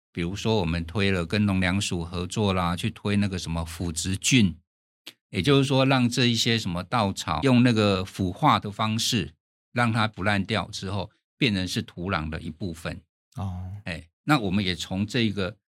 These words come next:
Speaker 1: 源头跟农粮单位去做这样的合作。哦。
Speaker 2: 所以从当年的修法看得出来，其实除了它是从源头，
Speaker 1: 对。
Speaker 2: 还有从末端两个地方去想办法控制污染。
Speaker 1: 是，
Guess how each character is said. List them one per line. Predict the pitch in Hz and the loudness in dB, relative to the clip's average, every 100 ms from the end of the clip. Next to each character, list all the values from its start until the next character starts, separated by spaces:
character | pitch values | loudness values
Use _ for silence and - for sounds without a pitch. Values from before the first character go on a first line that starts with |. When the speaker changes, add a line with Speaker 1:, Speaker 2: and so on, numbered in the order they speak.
| _ | _
Speaker 1:
源 | 92 90 107 | -2 0 0
头 | 95 80 80 | -2 -4 -6
跟 | - 101 101 | -2 -2 0
农 | 92 98 | 0 2
粮 | 87 90 | 2 0
单 | 95 92 | -2 -2
位 | 98 87 - _ _ - | -2 -4 -8 _ _ -10
去 | - | -6
做 | 110 117 92 | -4 -2 -4
这 | - 95 | -4 -6
样 | 90 | -6
的 | 87 | -8
合 | 82 - - | -12 -16 -12
作。 | - - _ _ _ _ _ - | -12 -12 _ _ _ _ _ -6
哦。 | 98 - _ | -6 -8 _
Speaker 2:
所 | - | -2
以 | 220 | 0
从 | 139 | 2
当 | - 214 240 | 2 2 2
年 | 147 | 0
的 | |
修 | 147 190 | 2 2
法 | 151 123 | 2 2
看 | 175 | 2
得 | 143 | 2
出 | - 143 | 2 2
来， | 107 95 98 | 2 0 -4
其 | - 131 | -4 -2
实 | 151 | -2
除 | - 131 | 0 2
了 | 127 123 113 _ | 2 2 -2 _
它 | - 175 | -2 2
是 | 180 | 4
从 | 170 131 139 | 4 4 6
源 | 139 123 156 | 6 6 2
头， | - 101 85 98 - | 2 0 -2 -10 -8
Speaker 1:
对。 | 107 82 - _ _ _ _ - | -4 -4 -6 _ _ _ _ -4
Speaker 2:
还 | |
有 | 151 143 | 0 0
从 | - 110 | -2 0
末 | 113 190 143 | 6 6 6
端 | 113 120 110 113 - _ _ _ _ | 0 -4 -4 -8 -12 _ _ _ _
两 | - 110 | -6 -4
个 | 117 | 0
地 | 143 | 0
方 | 123 120 120 | 0 0 -2
去 | - 113 | -2 -2
想 | 98 107 | -2 -2
办 | 123 | -2
法 | 101 - | -2 -6
控 | - 156 113 | -4 -2 -2
制 | - 110 | -4 -4
污 | 95 107 | -6 -6
染。 | 80 | -6
Speaker 1:
是， | 101 85 | -8 -10